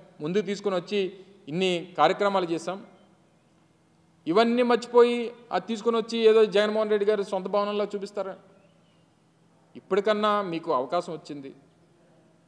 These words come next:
ఈ సందర్భంలో అసలు మేము మాట్లాడకూడదు అనుకున్నాం. మీకు ఆరు నెలల్లో, సంవత్సరం సమయం ఇవ్వాలి. అధికారం ప్రజలు ఇచ్చారు.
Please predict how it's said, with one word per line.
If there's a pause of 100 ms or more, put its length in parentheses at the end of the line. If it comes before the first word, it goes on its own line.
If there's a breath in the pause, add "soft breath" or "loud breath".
(460)
ఈ
సందర్భంలో
అసలు
మేము
మాట్లాడకూడదు
అనుకున్నాం. (1000)
మీకు
ఆరు
నెలల్లో,
సంవత్సరం
సమయం
ఇవ్వాలి. (1120)
అధికారం
ప్రజలు
ఇచ్చారు.